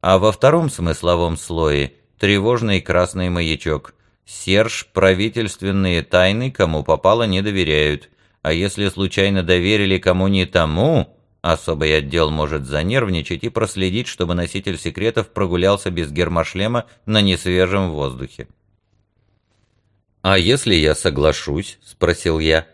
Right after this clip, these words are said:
На самом деле, в глубине души я уже согласился, а спрашивал всё больше для проформы.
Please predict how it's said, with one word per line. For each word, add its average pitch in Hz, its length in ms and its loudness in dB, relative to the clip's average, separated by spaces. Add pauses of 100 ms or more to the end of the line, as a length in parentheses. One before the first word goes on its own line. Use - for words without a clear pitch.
(240)
На 95 180 2
самом 92 360 2
деле, 90 220 0
в 71 100 -8
глубине 85 420 0
души 80 260 -4
я 85 160 0
уже 110 300 -2
согласился, 71 840 -4 (260)
а 95 140 4
спрашивал 95 580 0
всё - 180 -4
больше 85 320 -2
для 80 160 -2
проформы. 73 640 -2